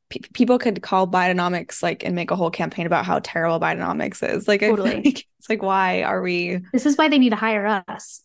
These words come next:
Speaker 1: Literally.
Speaker 2: Wait, you know what I was thinking about, though? <laughs> I was, like, literally, like, with all the various events that I've seen at the White House over the, like, the last month and different political influencers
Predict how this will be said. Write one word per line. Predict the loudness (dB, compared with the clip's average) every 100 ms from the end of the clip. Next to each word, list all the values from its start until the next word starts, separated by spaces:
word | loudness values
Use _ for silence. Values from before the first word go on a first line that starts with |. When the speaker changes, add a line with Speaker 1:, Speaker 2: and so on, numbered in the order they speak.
| -10
Speaker 1:
Literally. | -4 0 2 4 2
Speaker 2:
Wait, | 4
you | 4
know |
what | 4
I | 4
was | 2 -2 -6
thinking | -6 -2 0
about, | 4 4 6
though? | 6 6 4 2
<laughs> |
I | 2 2
was, | 2 0 0
like, | 0 -2
literally, | -2 0 2 0 0
like, | -2 -4 -20 _ _
with | 2 2
all | 4 2
the | 2 2
various | 4 4 4 2 -2
events | -2 -4 -2
that | -2
I've | -2
seen | -2 -4
at | -2
the | -2
White | -2
House | -2 -4 -4
over | -4
the, | -2
like, | 0
the | 0
last | 0 -2 -4
month | 0 0 -2 _ -20 -20 -6 2
and | 4 6 4 2 -2
different | -2 0 2 2 0 -4 _ _
political | 0 2 4 2
influencers | 0 -2 -2 -2 0 -2 -2